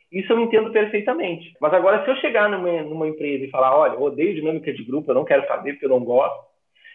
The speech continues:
Eu também não gosto desse vídeo motivacional que vocês passam todo dia de reunião, eu acho um monte de bobagem."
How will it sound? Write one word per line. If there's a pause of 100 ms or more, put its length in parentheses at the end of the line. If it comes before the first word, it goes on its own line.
(120)
Eu
também
não
gosto
desse
vídeo
motivacional
que
vocês
passam
todo
dia
de
reunião,
eu
acho
um
monte
de
bobagem."